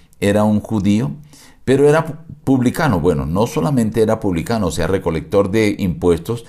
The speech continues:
sino era jefe de todos los recolectores de impuestos.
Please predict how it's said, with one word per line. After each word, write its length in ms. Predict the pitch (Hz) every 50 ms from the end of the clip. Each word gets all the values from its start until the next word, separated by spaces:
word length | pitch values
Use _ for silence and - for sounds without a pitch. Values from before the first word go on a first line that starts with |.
| - - -
sino 240 | - - 110 107
era 180 | 98 101 117 120
jefe 520 | 123 - - 165 175 190 190 180 - 190
de 160 | - 113 110 98
todos 400 | - - 104 101 110 110 127 -
los 240 | - 110 - -
recolectores 840 | - 87 87 76 - 82 78 73 71 73 76 87 90 98 98 107 107 107
de 80 | 110
impuestos. 640 | 107 110 107 - 147 165 160 - - - 104 - -